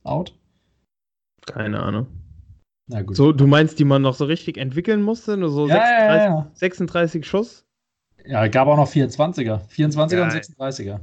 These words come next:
Speaker 1: Mhm.
Speaker 2: Geil.
Speaker 1: Gut, aber mittlerweile könnte man's wiedererkennen wegen Polaroid, ne? Aber, ja, gut.
Speaker 2: Nicht, nicht, nicht verschwenden.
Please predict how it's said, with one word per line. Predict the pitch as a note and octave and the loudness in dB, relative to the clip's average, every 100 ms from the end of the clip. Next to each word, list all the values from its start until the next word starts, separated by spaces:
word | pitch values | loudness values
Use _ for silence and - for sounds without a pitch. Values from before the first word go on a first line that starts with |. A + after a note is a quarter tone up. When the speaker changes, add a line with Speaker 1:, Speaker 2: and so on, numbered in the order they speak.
| G2+ | -12
Speaker 1:
Mhm. | A#2 A2+ D3 - _ _ _ _ _ _ - | -12 -8 -10 -12 _ _ _ _ _ _ -12
Speaker 2:
Geil. | C#3+ C3+ B2+ A#2+ _ - - - | -10 -8 -8 -12 _ -20 -20 0
Speaker 1:
Gut, | D#3+ | 4
aber | E3 D#3+ | 4 4
mittlerweile | F3+ D#3+ D#3+ | 2 2 0
könnte | E3+ E3 | 0 -4
man's | D#3 B2+ | -4 -6
wiedererkennen | D3+ E3 C3+ C#3 C3 | -4 -4 -4 -4 -6
wegen | B2+ B2 | -6 -6
Polaroid, | D#3 C#3 G#2+ G#2+ G#2+ | -6 -4 -4 -8 -10
ne? | C3 C#3+ | -16 -16
Aber, | A2 G#2+ G#2+ - - | -12 -12 -12 -16 -20
ja, | A2+ | -14
gut. | G2+ | -2
Speaker 2:
Nicht, | G#3 - _ - | -2 -2 _ -4
nicht, | G#3 A#3 A3+ | -2 -2 -2
nicht | B3+ | -4
verschwenden. | - A#3 - G#3+ G#3 G#3 G3+ F#3+ | 0 -2 0 0 2 0 0 -4